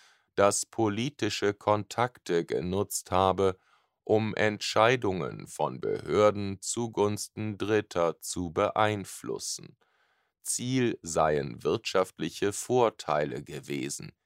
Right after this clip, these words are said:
hieß es weiter. Zapatero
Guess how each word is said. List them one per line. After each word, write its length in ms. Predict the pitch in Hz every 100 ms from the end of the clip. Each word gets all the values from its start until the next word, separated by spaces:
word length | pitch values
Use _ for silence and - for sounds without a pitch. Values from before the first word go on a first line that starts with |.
| _
hieß 340 | - 80 76 -
es 360 | 85 78 -
weiter. 540 | 92 92 85 - - - _ _ _ _
Zapatero 1000 | - 65 65 69 - - 95 110 110 104